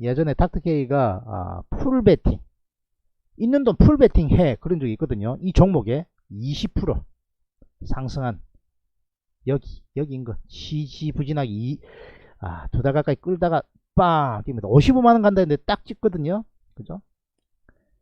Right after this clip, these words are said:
이러한, 아, 응축이 어느 정도 돼 있는, 아, 패턴들, 그거하고는 조금 다릅니다만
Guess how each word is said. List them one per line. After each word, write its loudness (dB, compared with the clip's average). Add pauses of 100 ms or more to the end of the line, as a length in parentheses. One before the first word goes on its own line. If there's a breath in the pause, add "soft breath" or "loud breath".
(340)
이러한, -2
아, -10
응축이 -4 (180)
어느 -6
정도 -4
돼 2
있는, -2 (460)
아, -10
패턴들, 0 (1200)
그거하고는 -4
조금 -10
다릅니다만 -4